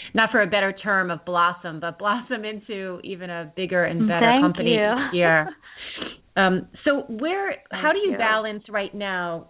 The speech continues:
Speaker 1: would you say, you know, here we are in the digital age, it's twenty-four seven, and especially with Instagram, which I know you're a fan of,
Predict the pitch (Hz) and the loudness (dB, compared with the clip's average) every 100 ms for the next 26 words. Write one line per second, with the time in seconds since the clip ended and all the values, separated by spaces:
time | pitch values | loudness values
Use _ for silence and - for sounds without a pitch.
0 | - 190 185 196 - 185 180 175 175 175 | -12 -8 -6 -8 -4 0 2 2 0 -4
1 | - - - 262 240 226 277 277 285 247 | -16 -18 -2 2 4 2 2 2 4 2
2 | 220 202 214 202 190 - 180 165 175 - | 0 -2 -4 -2 -2 0 0 -2 -4 -12
3 | - 214 208 202 190 190 170 165 165 - | -6 -4 -2 -4 -2 -2 -2 -2 -6 -6
4 | 208 214 - 226 233 226 214 196 170 - | -6 -6 0 0 0 -2 -2 -2 -4 -2
5 | 214 - 226 196 190 185 180 185 185 185 | -4 -4 0 2 2 0 -2 -2 0 0
6 | 180 180 175 170 139 - 175 170 170 165 | 0 2 4 4 2 -2 0 0 2 2